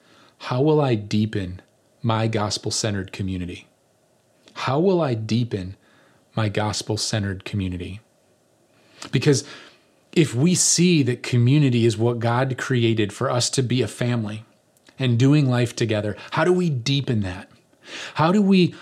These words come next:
allow truth tellers, gospel-centered truth tellers, to speak the truth in love to us? Instead of being so focused on what we want, how we define God should function,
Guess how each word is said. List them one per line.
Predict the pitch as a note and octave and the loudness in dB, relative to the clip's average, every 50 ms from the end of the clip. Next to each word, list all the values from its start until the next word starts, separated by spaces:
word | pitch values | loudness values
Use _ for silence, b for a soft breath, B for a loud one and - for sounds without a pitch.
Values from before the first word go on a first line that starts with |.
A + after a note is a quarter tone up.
| B B | B B
allow | - D#3+ D3+ C#3 C3+ C#3 C#3 C3+ C#3 C3+ A#2+ | 2 2 2 4 4 4 4 4 4 2 2
truth | A2 - - - C#3 C3+ A#2+ - - | 0 -2 -2 0 0 0 0 0 -4
tellers, | - A2+ G2+ F#2 F#2 G#2+ - - - _ _ _ _ _ | -4 -2 -2 -4 -4 -8 -8 -10 -10 _ _ _ _ _
gospel-centered | - E3+ D3 D#3 D3+ - - E3 C3 - - C#3+ C3 B2 A2 | -2 -2 -2 -2 -2 -4 -4 -2 -2 0 0 0 0 -2 -2
truth | - - B2 A2 - | -2 -2 -2 -2 -2
tellers, | - G#2 G2 F#2 - | -2 -4 -4 -4 -4
to | - - A#2+ | -4 -2 -2
speak | - - - - - E3+ F3 E3 D#3+ - | 0 0 -2 -2 0 2 0 0 0 -2
the | - A#2 | -4 -2
truth | - - - C3+ A#2+ - | -2 0 0 0 0 0
in | B2 A2+ | 0 0
love | G#2+ G#2 G#2 G#2 G2 - | 2 2 0 0 -2 -6
to | - - F#2+ E2+ | -6 -6 -6 -6
us? | E2 F#2+ - - - - - _ _ _ _ _ _ _ _ _ _ _ B B B B B B B B B | -6 -8 -8 -8 -8 -8 -10 _ _ _ _ _ _ _ _ _ _ _ B B B B B B B B B
Instead | D3 C3+ - E3 D#3 | 0 2 2 4 4
of | C#3+ | 4
being | D#3 D3+ C#3+ | 4 2 2
so | - - F3+ F3 | 4 4 4 4
focused | E3 - - F3 F3 F3 F3 C#3+ - - | 4 4 4 4 4 4 2 0 0 0
on | C#3 C3 | 0 2
what | C3 C#3 C#3+ C#3+ | 2 2 2 2
we | C3 A#2+ | 2 2
want, | A2 A2 A#2 C#3 F3 G3 - - B B B B B B B B B B | 2 2 2 0 0 -2 -4 -10 B B B B B B B B B B
how | B C#3 B2+ | B 2 2
we | A#2+ A#2 B2 C3+ C#3+ D3 | 2 2 2 2 2 4
define | C3+ C#3+ - - C#3+ C#3 C3 C3 B2+ | 2 2 0 0 -2 0 0 0 0
God | A#2+ B2 B2 A#2+ A#2 | 2 2 0 0 -2
should | - A#2+ A2+ - | -2 -4 -4 -2
function, | - C#3 D#3+ D3+ - - E3 D#3+ | -2 0 0 0 0 0 0 0